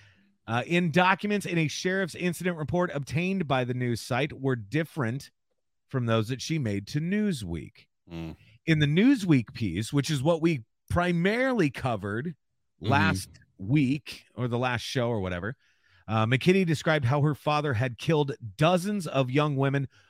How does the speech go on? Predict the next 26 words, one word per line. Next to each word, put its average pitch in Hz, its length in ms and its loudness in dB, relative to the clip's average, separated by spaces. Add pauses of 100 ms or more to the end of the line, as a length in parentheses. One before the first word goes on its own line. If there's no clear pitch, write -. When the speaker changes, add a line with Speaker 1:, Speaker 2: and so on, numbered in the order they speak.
(160)
Speaker 1:
over 180 180 4
the 170 80 2
course 160 260 2
of 135 100 -2
thirty 143 260 2
years 127 320 2
and 123 100 0
enlisted 139 440 0
his 123 200 -2
children 147 380 -2
to 120 160 0
help 120 280 -2
bury 127 600 2
his 110 180 0
victims. 117 560 -6 (1080)
"I 120 160 0
know 147 160 2
where 156 100 4
the 139 80 2
bodies 139 320 2
are 127 60 0
buried," 156 340 2
McKitty 139 320 -2
told 131 280 -2
the 113 80 -8
site. 147 340 0